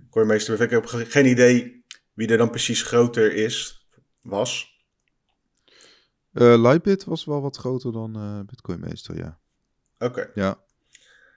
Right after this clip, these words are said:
Speaker 2: Maar je hebt natuurlijk
Speaker 1: Ja,
Speaker 2: in
Speaker 1: in ieder
Speaker 2: Nederland,
Speaker 1: geval,
Speaker 2: eh,
Speaker 1: eh,
Speaker 2: Bitfavo is, eh, gewoon de, de marktleider, hè. Dat, dat is denk ik wel, eh, duidelijk. Ja, zij hebben natuurlijk heel slim, op de duur zijn zij gewoon een beurs gestart.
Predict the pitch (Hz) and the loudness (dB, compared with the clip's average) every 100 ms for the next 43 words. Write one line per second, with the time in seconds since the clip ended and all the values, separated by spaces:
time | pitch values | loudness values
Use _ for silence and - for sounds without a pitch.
0 | _ _ _ - 101 101 - 110 127 120 | _ _ _ -4 0 0 -2 -2 2 4
1 | 107 104 107 120 113 113 113 113 98 - | 6 4 4 6 8 6 6 4 0 -4
2 | 98 104 95 92 - 85 82 - 82 80 | -4 -4 -8 -10 -10 -10 -12 -14 -14 -12
3 | 78 78 78 82 82 87 101 113 113 113 | -10 -10 -12 -14 -8 -2 -2 -2 -2 0
4 | 120 107 117 110 - - - 90 - 87 | -2 -4 -6 -8 -12 -16 -16 -18 -12 -12
5 | 90 90 - 87 87 90 87 92 98 - | -12 -12 -10 -10 -8 -8 -6 -4 0 2
6 | 190 104 95 95 104 95 98 95 - 98 | 4 4 2 -4 -10 -6 -6 -6 -6 -8
7 | 92 90 - 92 95 95 92 90 87 90 | -8 -14 -12 -6 -6 -6 -8 -10 -10 -10
8 | - 104 98 95 107 117 - - 117 123 | -8 -8 -6 -4 -4 -4 -8 -6 -4 -4
9 | - | -8